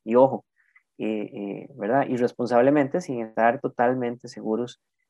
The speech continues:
de que eso, pues, va a ocurrir. Entonces, eh,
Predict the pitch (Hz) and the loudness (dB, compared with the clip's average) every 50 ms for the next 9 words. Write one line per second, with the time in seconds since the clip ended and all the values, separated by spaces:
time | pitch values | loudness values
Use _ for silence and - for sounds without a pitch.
0 | _ _ - 104 113 98 - - 101 98 98 98 98 - - 113 113 113 - - | _ _ -10 -8 -8 -8 -8 -10 -8 -6 -6 -6 -6 -6 -4 -2 -2 -2 -4 -6
1 | _ _ _ - - - 101 98 - 101 98 101 104 104 - - 101 95 95 98 | _ _ _ -16 -10 -8 -8 -8 -6 -4 -2 -2 -2 -4 -4 -8 -8 -8 -8 -10
2 | - _ _ _ _ _ _ _ _ _ _ _ _ - 139 139 147 180 185 175 | -12 _ _ _ _ _ _ _ _ _ _ _ _ 2 2 4 6 6 6 6
3 | 180 - - - _ _ 113 117 113 110 104 - | 4 -2 -14 -18 _ _ -6 -4 -4 -4 -4 -6